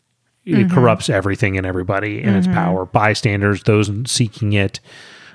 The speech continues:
Speaker 1: um, you know, and I, I think that the concept of the,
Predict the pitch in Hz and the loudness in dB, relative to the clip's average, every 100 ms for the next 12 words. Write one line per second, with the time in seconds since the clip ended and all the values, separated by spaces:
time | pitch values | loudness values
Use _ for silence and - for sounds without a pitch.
0 | - 95 98 95 95 110 - 117 107 104 | -8 -4 -2 -2 -4 -6 -2 0 2 2
1 | 104 139 110 107 123 113 110 - _ - | 0 0 -2 0 -2 0 -2 -2 _ -20
2 | - - 110 - - 117 120 113 107 - | -20 -6 -6 -4 0 2 2 2 0 0
3 | 98 92 95 95 | -2 -2 -2 -2